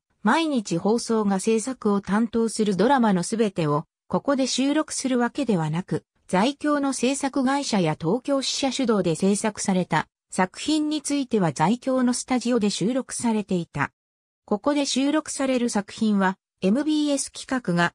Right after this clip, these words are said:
制作協力に名を連ねる作品が多かった、を挙げている。毎日放送は二千十年八月、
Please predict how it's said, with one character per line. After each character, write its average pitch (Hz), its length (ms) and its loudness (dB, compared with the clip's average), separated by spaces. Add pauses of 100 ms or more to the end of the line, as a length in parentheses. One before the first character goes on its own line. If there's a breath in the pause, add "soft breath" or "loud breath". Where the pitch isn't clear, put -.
(220)
制 262 240 2
作 - 320 -8
協 294 200 0
力 226 280 0
に 190 140 2
名 214 180 2
を 233 140 0
連 190 200 2
ね 240 120 2
る 208 120 0
作 - 240 -8
品 247 220 0
が 226 240 0
多 226 160 2
か - 140 -6
っ 170 160 -6
た、 - 180 -4 (380)
を 185 100 2
挙 180 180 0
げ 208 60 -2
て - 100 -4
い 202 160 2
る。 175 180 -2 (680)
毎 311 260 2
日 233 300 -2
放 208 220 2
送 233 320 4
は 190 160 4
二 175 100 2
千 247 280 0
十 269 240 2
年 180 240 2
八 156 300 -4
月、 180 420 -4